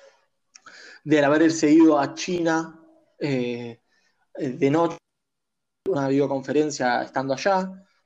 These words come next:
creo que todo esto influye en ese Tevez que era amado por casi todos, eh, y que en este momento que, que volvió de Juventus a Boca,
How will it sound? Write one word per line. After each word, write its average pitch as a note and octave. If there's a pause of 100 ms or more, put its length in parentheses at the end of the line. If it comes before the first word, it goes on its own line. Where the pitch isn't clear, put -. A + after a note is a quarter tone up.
(120)
creo G#3
que E3
todo G3
esto G3+ (240)
influye F#3
en F3+
ese D#3+
Tevez F3+
que D3+
era C3+
amado E3
por C#3
casi -
todos, F#3 (2750)
eh, C#3 (260)
y D#3+
que F3
en F3
este F3
momento F#3
que, B2 (440)
que C3+
volvió D3
de D3
Juventus D#3+
a -
Boca, G3+